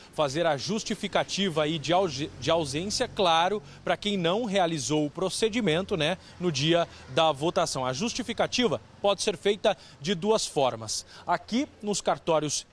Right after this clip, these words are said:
eleitorais ou também pela internet. O endereço é o w w w ponto t r e traço s p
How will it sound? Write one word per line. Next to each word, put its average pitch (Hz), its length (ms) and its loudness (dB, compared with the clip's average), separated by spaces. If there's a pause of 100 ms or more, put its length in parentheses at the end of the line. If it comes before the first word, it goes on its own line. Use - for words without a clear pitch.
eleitorais 185 880 2 (220)
ou 226 240 4
também 196 400 0
pela 208 340 2
internet. 160 760 -4
O 156 40 0
endereço 196 460 4
é - 20 2
o 151 60 0
w 156 420 2
w 170 320 0
w 147 440 2 (280)
ponto 185 380 0 (160)
t 233 120 6
r 196 340 2
e 170 160 4
traço 156 500 -2
s 180 300 -2
p 170 280 0